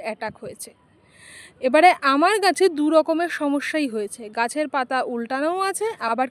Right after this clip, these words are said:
কিছু পাতা একদম ওপরের দিকে রয়েছে, মানে সোজা নৌকার মতন রয়েছে। তো যদি সেরকম থাকে, তাহলে বুঝতে হবে যে সাদা মাছির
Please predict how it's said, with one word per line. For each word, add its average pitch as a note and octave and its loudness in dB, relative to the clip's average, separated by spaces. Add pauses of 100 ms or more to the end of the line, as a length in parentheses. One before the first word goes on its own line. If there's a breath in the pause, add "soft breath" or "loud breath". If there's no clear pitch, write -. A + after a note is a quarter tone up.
কিছু D#4+ -2
পাতা D#4 0 (120)
একদম C4+ -4 (200)
ওপরের F#4 -4
দিকে C#4 -6
রয়েছে, A#3 -2 (480 soft breath)
মানে C#4 0 (400 soft breath)
সোজা E4+ 2
নৌকার D#4 0
মতন C#4+ -4 (240)
রয়েছে। A3+ -6 (440 soft breath)
তো B3 -4
যদি C4+ 0
সেরকম G#4 -2 (140)
থাকে, D#4 -2
তাহলে C#4+ -2
বুঝতে C4 -8
হবে C4+ -2
যে F#4 -6
সাদা A3 -6
মাছির B3+ -6